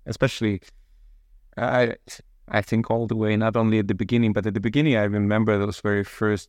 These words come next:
few weeks when it wasn't actually decided very well in the West how much help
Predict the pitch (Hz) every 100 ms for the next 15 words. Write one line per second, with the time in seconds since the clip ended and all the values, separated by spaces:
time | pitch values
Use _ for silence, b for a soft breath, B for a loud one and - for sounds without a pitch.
0 | _ 110 104 98 120 110 - 104 101 98
1 | - 117 131 113 98 - - 98 92 95
2 | - 85 78 104 - 104 98 101 104 104
3 | 98 98 95 101 101 - 95 95 104 101
4 | - 101 113 101